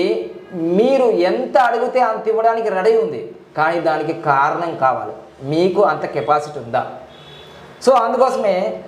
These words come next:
మీకు already నీ అకౌంట్లో నీకు అడిగినప్పుడు నీకు లక్ష రూపాయలే రాలేవు, రెండు లక్షల గురించి అడుగుతున్నావు. నీకు నీ జీవితంలో హయ్యెస్ట్గా విశ్వాన్ని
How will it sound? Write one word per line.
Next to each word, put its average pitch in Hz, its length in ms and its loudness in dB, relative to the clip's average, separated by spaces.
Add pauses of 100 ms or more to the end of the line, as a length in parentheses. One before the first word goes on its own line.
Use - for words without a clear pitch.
(440)
మీకు 247 320 4 (1120)
already 247 420 2
నీ 247 80 2 (140)
అకౌంట్లో 240 500 0 (140)
నీకు 226 260 -2 (340)
అడిగినప్పుడు 220 580 2 (540)
నీకు 208 180 2 (100)
లక్ష 156 200 0 (120)
రూపాయలే 240 440 2
రాలేవు, 147 380 -4 (640)
రెండు 160 240 2
లక్షల 220 340 0
గురించి 226 260 0
అడుగుతున్నావు. 123 500 -4 (1700)
నీకు 233 340 4 (320)
నీ 185 100 4 (160)
జీవితంలో 233 600 2 (260)
హయ్యెస్ట్గా 214 680 0 (300)
విశ్వాన్ని 240 480 2